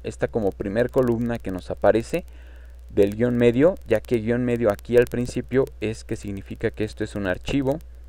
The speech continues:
esto es un archivo, como ven aquí, tiene una extensión, este también es un archivo. Hay archivos aquí en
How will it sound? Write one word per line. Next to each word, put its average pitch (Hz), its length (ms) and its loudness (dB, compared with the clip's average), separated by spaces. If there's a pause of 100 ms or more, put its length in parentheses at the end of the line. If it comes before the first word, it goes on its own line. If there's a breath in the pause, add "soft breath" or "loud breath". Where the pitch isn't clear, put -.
(400)
esto 104 460 2
es - 180 -6
un 92 120 -2
archivo, 127 440 0
como 90 240 -2
ven 87 140 0
aquí, 151 360 -4 (480 soft breath)
tiene 101 180 2
una 98 120 2
extensión, 120 680 -2 (640 soft breath)
este 104 360 0
también 95 300 -2
es 101 140 -6
un 117 100 0
archivo. 131 460 2 (480 soft breath)
Hay 160 200 8
archivos 147 760 8
aquí 120 320 -2
en 123 200 2